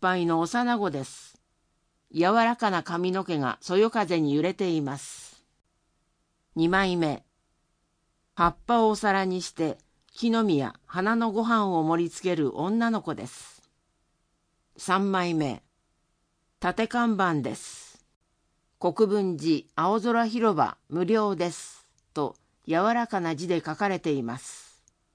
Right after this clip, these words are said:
同じ内容が英語でも書かれています。四枚目。カラフルなおもちゃの鉄琴を見つめる小さな女の子です。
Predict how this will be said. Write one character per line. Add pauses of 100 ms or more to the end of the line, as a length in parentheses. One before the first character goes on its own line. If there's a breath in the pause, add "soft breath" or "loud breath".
(380)
同 (140)
じ
内
容
が (160)
英
語
で
も
書
か
れ
て
い
ま
す。 (1400)
四
枚
目。 (840)
カ
ラ
フ
ル
な
お
も
ち
ゃ
の
鉄
琴
を
見
つ
め
る
小
さ
な
女
の
子
で
す。